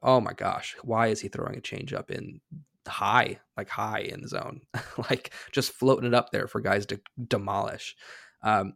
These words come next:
I've only ever been able to see one pitcher have any sort of success doing that, and that was Lucas Giolito for, like, a season and a half when he had that, like, ridiculous movement on his changeup and just figured out a way to, like, get guys looking at the top of the zone. I still don't know really how that happened, but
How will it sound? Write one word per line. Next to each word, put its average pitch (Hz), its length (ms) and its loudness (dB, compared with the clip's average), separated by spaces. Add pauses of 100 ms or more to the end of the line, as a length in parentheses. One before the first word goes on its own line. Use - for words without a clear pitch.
I've 123 160 8
only 127 220 8
ever 113 140 4
been 113 140 2
able 110 220 2
to 101 80 -2
see 110 200 0
one 110 280 0
pitcher 107 500 -2
have 113 120 -4
any 101 120 -4
sort - 220 -4
of - 60 -8
success - 340 -6
doing - 240 -4
that, 104 200 -4
and 107 120 -8
that 101 80 -2
was 107 260 -6
Lucas 117 300 -8
Giolito - 420 -4
for, - 100 -10
like, - 120 -10
a - 60 -12
season - 300 -8
and - 120 -10
a - 60 -12
half - 360 -10 (340)
when 110 120 -6
he 113 40 -2
had 107 180 2
that, 107 140 2
like, 104 180 -2
ridiculous 107 640 -2
movement 107 360 -4
on 95 140 -2
his - 120 -6
changeup 101 380 -6
and 98 100 -6
just - 200 -10
figured 107 220 -4
out 107 120 -2
a 107 60 -2
way 104 180 -2
to, 104 100 -4
like, - 300 -4 (220)
get - 180 -4
guys 104 260 0
looking 107 300 -6
at 104 120 -6
the - 40 -20
top 101 240 -2
of 113 60 -6
the 101 60 -4
zone. 107 280 -2
I - 140 -10
still - 240 -4
don't 104 140 -8
know 104 100 -6
really 107 200 -6
how 110 220 -2
that 117 200 0
happened, - 380 -4
but - 220 -4